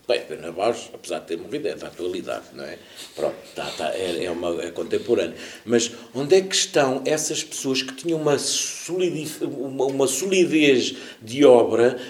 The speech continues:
que ficavam para, para, para, para, para, para, para, para, para as gerações futuras? Onde é que estão os, os, os, os Mozarts, até,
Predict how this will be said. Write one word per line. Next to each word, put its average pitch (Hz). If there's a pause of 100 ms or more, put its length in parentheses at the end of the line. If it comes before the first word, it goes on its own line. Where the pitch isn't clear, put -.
(120)
que -
ficavam 180
para, 160
para, 156
para, 143
para, 139
para, 135
para, 127 (220)
para, 120
para, 113 (840)
para 120
as 120
gerações 143
futuras? - (200)
Onde 127
é -
que 175
estão 180 (260)
os, 127
os, - (720)
os, 104
os 90
Mozarts, 123
até, 123